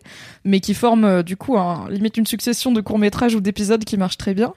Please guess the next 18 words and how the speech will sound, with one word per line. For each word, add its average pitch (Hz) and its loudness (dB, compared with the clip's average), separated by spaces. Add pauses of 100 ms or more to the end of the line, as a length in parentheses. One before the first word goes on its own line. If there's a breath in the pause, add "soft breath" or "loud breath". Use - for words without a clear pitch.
(480 loud breath)
Et 226 6
c'est 214 2
le 190 6
fait 285 2
que 226 4
c'est 214 0
de 190 2
notoriété 185 0
publique 214 -6
qu'Alain 175 0
Chabat, 190 0
c'est 208 -4
un 170 -4
énorme 214 2
fan 202 0
de 190 0
bande 190 0
dessinée, 190 -2